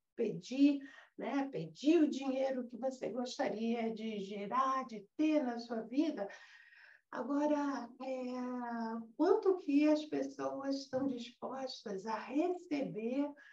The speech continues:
aquilo que elas mesmas estão pedindo? E muitas vezes é porque em algum lugar elas sabem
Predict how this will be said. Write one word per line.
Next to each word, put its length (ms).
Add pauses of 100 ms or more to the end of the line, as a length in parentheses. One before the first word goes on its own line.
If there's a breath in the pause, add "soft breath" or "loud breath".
(200 loud breath)
aquilo 540
que 100
elas 320
mesmas 560
estão 300
pedindo? 720 (500 loud breath)
E 80
muitas 420
vezes 560
é 140
porque 340
em 200
algum 380
lugar 600
elas 480
sabem 680